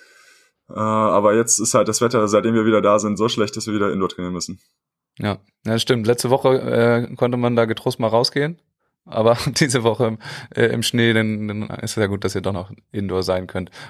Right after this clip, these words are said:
Speaker 2: und dass ihr jetzt auch, äh, spielerischer werdet. Wann ist denn nächste, das nächste Turnier für euch?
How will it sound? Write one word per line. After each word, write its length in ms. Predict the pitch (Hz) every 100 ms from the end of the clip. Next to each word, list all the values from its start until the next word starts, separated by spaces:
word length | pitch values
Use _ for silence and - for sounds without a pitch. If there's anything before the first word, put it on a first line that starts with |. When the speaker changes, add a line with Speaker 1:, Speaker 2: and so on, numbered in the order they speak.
| -
Speaker 2:
und 160 | 113
dass 140 | 107 107
ihr 80 |
jetzt 180 | 104 98
auch, 220 | 110 98
äh, 320 | 101 98 92 92
spielerischer 520 | - 107 101 - 104
werdet. 220 | 113 123
Wann 140 | 120
ist 120 | 127 -
denn 120 | 131
nächste, 640 | 135 139 143 139 139 - _ -
das 100 | 127
nächste 240 | 127 131
Turnier 240 | - 135 139
für 140 | 147
euch? 180 | 151